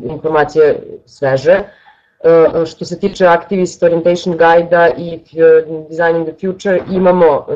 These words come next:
nešto prevedeno i to je ušlo u proces proofreadinga, međutim ne znam šta se s tim dešava. U utorak ćemo to da podelimo i to će biti gotovo za sedam, osam dana.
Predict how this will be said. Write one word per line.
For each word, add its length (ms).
nešto 300
prevedeno 720
i 300
to 200
je 360
ušlo 300
u 60
proces 560
proofreadinga, 680
međutim 520
ne 280
znam 140
šta 180
se 100
s 60
tim 140
dešava. 360
U 60
utorak 320
ćemo 220
to 120
da 80
podelimo 500
i 80
to 100
će 140
biti 220
gotovo 400
za 260
sedam, 400
osam 280
dana. 360